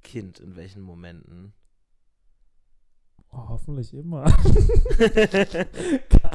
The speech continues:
Speaker 2: Keine Ahnung. Also das kann ich jetzt echt nicht so sagen. Äh, ich, ich fühl mich wie ein Kind, wenn ich so Kindheitserinnerungen geweckt habe. Zum Beispiel, wenn ich zu Hause bin und, ähm,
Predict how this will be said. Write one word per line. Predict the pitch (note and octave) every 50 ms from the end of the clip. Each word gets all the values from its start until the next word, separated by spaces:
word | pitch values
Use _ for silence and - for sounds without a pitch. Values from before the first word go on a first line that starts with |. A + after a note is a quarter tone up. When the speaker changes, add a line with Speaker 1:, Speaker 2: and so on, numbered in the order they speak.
| - -
Speaker 2:
Keine | E4 D4+ G#3+ D#3 C3
Ahnung. | C3+ C#3 D3+ F3 F#3+ E3+ C#3+ C3+ C3 - F#3+ A#3 A#3+ A3+ E3+ -
Also | - C#3+ C#3 D3 D3
das | D3+ D#3 D3+ - - - -
kann | - D#3 D3 C#3+
ich | C#3 C3+
jetzt | B2 A#2+ -
echt | - B2 B2+ - B2+
nicht | B2 A#2
so | A#2 A2+ A2
sagen. | G#2+ A2 A2+ A2+ A2+ A2+ A2+ A2+ A#2 - - - - - - - -
Äh, | B2 A#2+ A#2+ B2 A#2+ A#2+ - D3+
ich, | C3 - - - - _
ich | - C3 - -
fühl | - - - - D#3+ E3 F3+ G3
mich | G#3 G#3+ G3+ - - C#3+
wie | C#3+ D#3+ D#3+
ein | D#3 D#3+ D#3 -
Kind, | - - - D#3+ E3 E3 E3 E3+ E3+ F3 F3 F3 F3 F3 - - - - _ _ _ _ - - _
wenn | B2 B2+ B2+
ich | C#3 C3+ -
so | C3+ C3+
Kindheitserinnerungen | - - - E3 E3 D#3 D#3+ C#3 - - - B2+ C3+ D3 D3+ C3+ B2 A#2 A2+
geweckt | G#2+ G2 G#2 G#2+ G#2 - - -
habe. | G#2+ G#2+ G#2 - - - - _ _ _ _ _ _ _ _ _
Zum | _ - A#2+
Beispiel, | B2 A#2+ - - B2+ A#2+ A#2 - - A2+ A2 F2 - _ _ _ _ _ _ _ _
wenn | E3 C3+ C3+ B2 C3
ich | C3 -
zu | - - C3+ B2+
Hause | C3 C#3 D3 C#3+ C3+ B2+
bin | A2 G2+ A#2+ A#2+ A#2+ B2 A#2+ B2+ B2 B2 B2
und, | B2 B2 B2 A#2+ A#2+ A#2+ A#2+ A2+ - -
ähm, | - C2+ G2 G#2+ E2+ E2 E2 E2 - G2 C#2+ D2+ F2 A#2